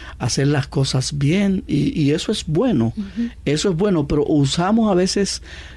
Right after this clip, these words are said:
Speaker 1: términos y formas que no son tan adecuadas. Se llega al punto de decir, esto, "Tu papi no te va a querer",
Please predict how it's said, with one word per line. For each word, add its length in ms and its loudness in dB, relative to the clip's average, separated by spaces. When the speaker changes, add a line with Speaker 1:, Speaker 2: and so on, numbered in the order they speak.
Speaker 1:
términos 800 2
y 140 4
formas 680 0
que 100 0
no 140 2
son 200 0
tan 140 0
adecuadas. 800 -2
Se 240 0
llega 240 2
al 100 0
punto 420 2
de 80 4
decir, 500 0
esto, 380 0
"Tu 160 0
papi 340 0
no 140 0
te 100 -2
va 180 0
a 100 -4
querer", 440 -2